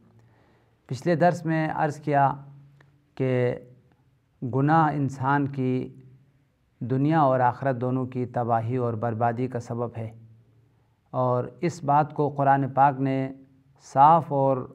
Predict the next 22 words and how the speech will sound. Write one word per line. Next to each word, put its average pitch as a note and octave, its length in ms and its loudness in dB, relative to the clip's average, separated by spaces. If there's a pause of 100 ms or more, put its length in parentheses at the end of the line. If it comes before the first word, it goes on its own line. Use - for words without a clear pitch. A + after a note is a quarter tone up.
(100)
واضح C3 380 2
لفظوں C#3 360 0
میں C3+ 120 0
بیان C3 380 2
کیا B2+ 320 -2
ہے۔ A#2+ 200 -6 (720)
انسانیت C3 800 -2
اور C3 120 0
بشریت B2+ 640 -4
کے C#3 80 -4
لیے B2 360 -2 (500)
جتنی C3+ 440 -4
بھی E3 120 0
مشکلات C#3+ 600 2
کا C#3 80 0
سامنا B2+ 540 -2
ہے، A2 140 -6 (580)
چاہے C#3 380 2
وہ C3+ 200 0
مشکلات C3 760 -2
دنیاوی C3 460 0
ہو C3 360 -4